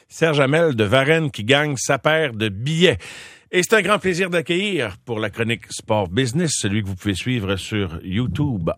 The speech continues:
iCloud. Tu sais, j'en oublie toujours un morceau, euh, Ray. <laughs> Sa chronique Focus. Et bientôt, sa plateforme numérique, Ray Lalonde, sur Twitter également, à,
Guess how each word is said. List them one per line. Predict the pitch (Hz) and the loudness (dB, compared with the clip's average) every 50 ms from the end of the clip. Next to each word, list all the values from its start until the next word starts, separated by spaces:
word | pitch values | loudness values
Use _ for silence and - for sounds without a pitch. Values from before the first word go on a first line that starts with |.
| - - | -4 -2
iCloud. | - 101 123 123 117 - - 135 120 117 101 85 80 73 73 - | 0 0 0 0 0 -2 0 0 2 2 0 -2 -2 -4 -8 -10
Tu | - - | -8 -6
sais, | - 135 | -4 -2
j'en | 127 113 101 | -2 -2 -2
oublie | 101 104 104 98 | -2 -2 -4 -4
toujours | - 110 107 117 117 113 | -4 -4 -4 -2 -4 -4
un | 101 | -4
morceau, | 95 92 85 - - 120 120 117 110 92 | -4 -4 -6 -6 -6 -4 -4 -2 -2 -2
euh, | 90 87 | 0 0
Ray. | 107 98 110 123 135 127 - - - - 143 110 | 0 0 -2 -2 -4 -6 -8 -10 -10 -8 -8 -8
<laughs> | - - 92 - 117 117 | -8 -8 -12 -12 -10 -8
Sa | 101 - - 117 | -4 -2 -2 -2
chronique | 101 - 113 107 117 123 - | -2 -2 -2 -2 0 -2 -4
Focus. | - - 113 107 - - 131 139 123 - - - - 87 - - - - - _ 117 | -4 -2 -2 -2 2 2 2 2 2 0 -2 -4 -4 -6 -6 -10 -18 -20 -10 _ 0
Et | 123 131 | 0 2
bientôt, | 123 127 139 143 - 196 202 | 2 2 2 2 2 2 2
sa | 151 156 123 | 2 0 0
plateforme | 123 127 104 143 143 143 131 | 0 0 0 0 0 0 0
numérique, | 120 113 113 127 185 180 - | 2 2 2 0 0 -2 0
Ray | 135 147 175 | 0 2 4
Lalonde, | 175 151 135 135 151 185 214 202 180 | 4 4 4 4 2 2 0 -2 -2
sur | - 170 143 | -2 -4 -4
Twitter | - 156 170 160 - 208 208 | 0 0 0 2 2 2 2
également, | 196 170 156 143 147 160 | 2 2 2 2 2 0
à, | 175 180 151 120 120 120 113 | 0 0 2 2 2 2 0